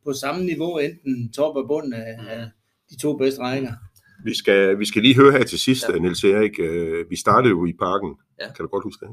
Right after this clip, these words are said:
Speaker 2: Det kan jeg godt huske.
Speaker 3: Vi vandt stille og roligt bare et nul.
Speaker 2: Stille og
Speaker 3: En
Speaker 2: roligt.
Speaker 3: rigtig let,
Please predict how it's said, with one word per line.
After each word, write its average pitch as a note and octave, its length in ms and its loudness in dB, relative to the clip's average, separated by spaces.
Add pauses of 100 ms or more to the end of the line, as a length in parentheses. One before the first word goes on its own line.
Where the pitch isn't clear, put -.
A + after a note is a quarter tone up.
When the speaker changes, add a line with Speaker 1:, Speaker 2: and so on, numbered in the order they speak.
(100)
Speaker 2:
Det B2 80 -12
kan D3 40 -14
jeg C#3 80 -16
godt C3+ 180 -16
huske. - 160 -8
Speaker 3:
Vi F#2 60 -2
vandt G#2+ 160 2
stille A2+ 220 2
og G#2 60 2
roligt G#2 220 2
bare F#2+ 180 0
et G2 80 -6
nul. F#2 200 -6
Speaker 2:
Stille D3 240 -8
og B2 60 -6
Speaker 3:
En - 40 -12
Speaker 2:
roligt. G2+ 160 0
Speaker 3:
rigtig A#2+ 200 6
let, G#2 200 6